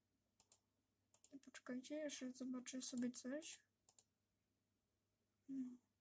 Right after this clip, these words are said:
To tak, słuchajcie,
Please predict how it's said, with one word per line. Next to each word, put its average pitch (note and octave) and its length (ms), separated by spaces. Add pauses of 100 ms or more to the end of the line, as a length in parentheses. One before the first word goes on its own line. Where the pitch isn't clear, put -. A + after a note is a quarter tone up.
(2500)
To D4+ 100
tak, B3 360 (440)
słuchajcie, C#4+ 840